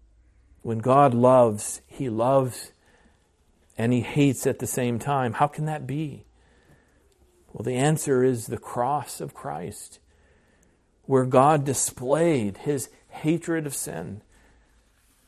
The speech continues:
and yet his love toward those whom he chose to save. But here's our comfort, that,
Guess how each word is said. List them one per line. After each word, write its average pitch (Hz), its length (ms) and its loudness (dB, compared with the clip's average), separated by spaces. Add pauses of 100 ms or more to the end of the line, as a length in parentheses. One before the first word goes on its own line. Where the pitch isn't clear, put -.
(360)
and 143 220 -2
yet 160 220 2
his 135 280 -6
love 143 540 2
toward 127 360 0
those 135 600 2 (960)
whom 117 160 -4
he 120 120 -6
chose 127 500 -4
to - 100 -18
save. - 580 -14 (2250)
But 104 120 -4
here's 139 340 10
our 139 140 10
comfort, 139 460 -2
that, 113 240 0